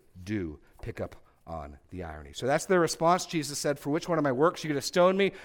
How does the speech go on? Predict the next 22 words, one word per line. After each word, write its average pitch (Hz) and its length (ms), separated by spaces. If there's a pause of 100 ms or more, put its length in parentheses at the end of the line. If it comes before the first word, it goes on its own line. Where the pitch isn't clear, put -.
(220)
They 160 120
have 143 160
nothing 156 340
to 143 60
say 175 280
about 175 200
his 165 140
works, 170 440 (800)
'cause 110 120
there's 113 160
nothing 131 280
they 110 80
could 143 260
say. 110 440 (500)
But 120 100
they 151 140
insist 151 360
they've 123 140
got 117 240
him 107 100
on 98 160
blasphemy, 92 760